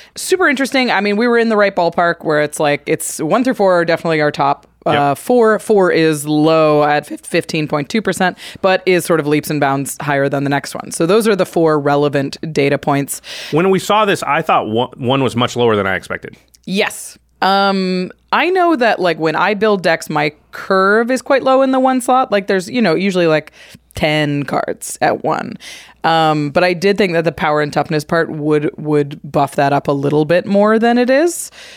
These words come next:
Speaker 1: Um, but it makes sense to me that two and three are the most. They are so close. Uh, well, four percent difference, I suppose.
Speaker 2: Yeah, I'd say
Speaker 1: Uh,
Speaker 2: that's pretty close.
Speaker 1: which is pretty close.
Speaker 2: Yeah.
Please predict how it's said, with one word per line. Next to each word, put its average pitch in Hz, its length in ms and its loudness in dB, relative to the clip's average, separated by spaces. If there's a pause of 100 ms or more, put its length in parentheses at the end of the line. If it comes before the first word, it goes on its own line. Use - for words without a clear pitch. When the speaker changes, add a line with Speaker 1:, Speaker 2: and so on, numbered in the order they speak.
(160)
Speaker 1:
Um, 175 440 0
but 196 120 2
it 220 80 0
makes 285 240 0
sense - 560 -2
to - 120 -2
me 175 160 2
that 160 200 0
two 160 340 2
and 147 260 0
three 143 640 0
are 151 220 2
the 143 120 -2
most. 143 460 -2
They 180 100 0
are 277 200 2
so 190 360 0
close. - 680 -4 (580)
Uh, 147 240 0
well, 147 160 2
four 190 180 0
percent 160 360 -4 (240)
difference, - 420 -6
I - 80 0
suppose. - 460 -4 (100)
Speaker 2:
Yeah, - 60 0
I'd 151 360 2
say 143 60 2
Speaker 1:
Uh, - 40 2
Speaker 2:
that's 139 120 -4
pretty - 180 -4
close. - 240 -12
Speaker 1:
which 277 140 0
is 294 60 0
pretty 285 180 0
close. - 300 -6
Speaker 2:
Yeah. 98 120 -2